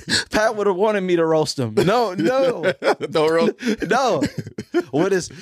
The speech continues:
Speaker 1: well, look at his pickle head ass. I can't believe he go. No, I, I, I don't want that.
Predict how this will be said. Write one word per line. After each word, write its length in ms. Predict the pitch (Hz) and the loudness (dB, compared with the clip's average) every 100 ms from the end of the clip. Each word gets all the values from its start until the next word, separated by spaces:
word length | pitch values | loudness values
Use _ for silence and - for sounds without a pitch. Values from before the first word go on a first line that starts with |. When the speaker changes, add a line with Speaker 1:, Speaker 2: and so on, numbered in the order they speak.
| - | -2
Speaker 1:
well, 80 | |
look 160 | 196 254 | 0 0
at 80 | 220 | -2
his 140 | 190 | -2
pickle 320 | - 202 190 | -2 -2 0
head 260 | 180 175 165 | 2 2 2
ass. 300 | 151 135 123 | 2 2 0
I 60 | 165 | 0
can't 240 | 220 220 | 0 0
believe 300 | 196 214 208 | 2 2 2
he 100 | 190 | 2
go. 360 | 156 170 156 147 | 2 2 2 2
No, 120 | 202 233 | 2 0
I, 200 | 180 156 185 | 0 -2 -2
I, 180 | 196 180 190 | -4 -2 0
I 20 | |
don't 200 | 196 208 | 0 0
want 240 | 208 233 226 | 2 0 0
that. 240 | 175 139 | 0 0